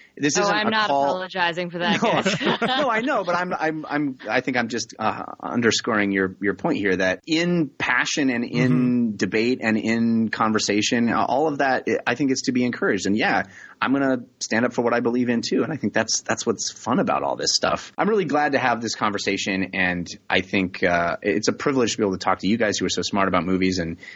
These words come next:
Speaker 1: and be, and be part of this. And I, I hope the audience feels included. And it,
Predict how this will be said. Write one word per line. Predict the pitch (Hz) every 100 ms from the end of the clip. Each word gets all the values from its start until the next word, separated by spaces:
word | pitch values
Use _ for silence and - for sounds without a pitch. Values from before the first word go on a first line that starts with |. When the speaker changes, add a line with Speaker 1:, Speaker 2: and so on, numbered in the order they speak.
| -
Speaker 1:
and | 98
be, | 90 98 95
and | 95 92
be | 98
part | - 120
of | 110
this. | 92 92
And | 101
I, | 98 101
I | 104
hope | 90 107
the | 104
audience | 95 95 92 - - - _ _
feels | 110 98
included. | 90 139 135 - 92 90
And | 92
it, | 95